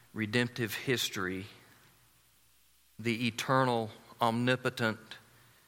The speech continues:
infinite, holy, majestic, true, triune God. And we gather this morning to call you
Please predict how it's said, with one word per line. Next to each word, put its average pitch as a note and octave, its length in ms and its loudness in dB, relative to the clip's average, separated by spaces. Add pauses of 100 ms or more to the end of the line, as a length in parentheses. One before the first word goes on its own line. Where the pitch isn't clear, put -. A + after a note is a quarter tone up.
(300)
infinite, B2 680 0
holy, A#2 800 0 (1000)
majestic, A#2 960 0 (840)
true, B2 680 2 (540)
triune G#2+ 880 2 (840)
God. G2 480 0 (2250)
And B2 240 2
we B2 460 4 (1040)
gather B2+ 480 6
this A2 300 0
morning A#2+ 400 2
to A#2+ 100 -2
call A#2+ 380 2
you G2+ 260 -4